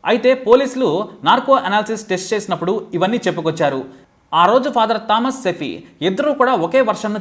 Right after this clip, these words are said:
చెప్పారు. తాము ఒక రూమ్‌లో ప్రైవేట్‌గా గడుపుతుండగా సిస్టర్ అభయ చూసిందని, అందుకే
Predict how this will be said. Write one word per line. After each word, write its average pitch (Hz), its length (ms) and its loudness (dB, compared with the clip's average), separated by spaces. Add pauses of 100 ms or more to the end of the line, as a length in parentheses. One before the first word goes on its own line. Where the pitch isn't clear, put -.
చెప్పారు. 139 340 -2 (380)
తాము 254 220 6
ఒక 196 140 2
రూమ్‌లో 269 400 2
ప్రైవేట్‌గా 220 420 0
గడుపుతుండగా 170 640 -2
సిస్టర్ 214 380 -6
అభయ 180 260 0 (120)
చూసిందని, 139 600 -4
అందుకే 233 480 0